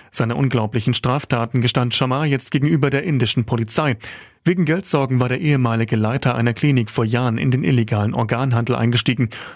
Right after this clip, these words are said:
Mit einem Komplizen lockte er Taxifahrer an abgelegene Orte und ermordete sie. Die Leichen warfen sie den Krokodilen zum Fraß vor,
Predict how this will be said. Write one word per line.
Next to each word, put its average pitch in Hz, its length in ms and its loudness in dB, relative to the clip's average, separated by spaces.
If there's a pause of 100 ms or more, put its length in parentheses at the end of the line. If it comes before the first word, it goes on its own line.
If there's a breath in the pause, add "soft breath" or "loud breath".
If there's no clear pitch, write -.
(120)
Mit 127 140 0
einem 110 180 2
Komplizen 135 540 0
lockte 127 260 0
er 127 80 0
Taxifahrer 139 680 0
an 143 120 -2
abgelegene 127 560 0
Orte 160 320 0 (240 loud breath)
und 131 160 2
ermordete 147 420 0
sie. 104 240 -6 (420 loud breath)
Die 127 60 2
Leichen 117 380 0
warfen 113 240 0
sie 135 100 0
den 127 120 0
Krokodilen 120 500 0
zum 123 160 0
Fraß 135 320 -2
vor, 117 260 0